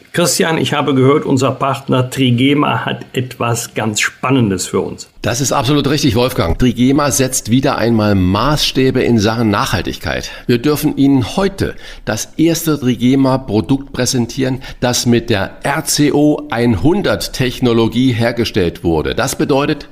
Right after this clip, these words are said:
Speaker 2: zu hundert Prozent aus recycelter Baumwolle.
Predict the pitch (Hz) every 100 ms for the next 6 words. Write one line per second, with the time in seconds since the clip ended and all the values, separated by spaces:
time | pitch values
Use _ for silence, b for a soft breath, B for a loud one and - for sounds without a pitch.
0 | - 117 - - 165 185 190 180 - 165
1 | - 131 131 - B - 110 - - 92
2 | 92 110 135 123 123 - 82 69 57 -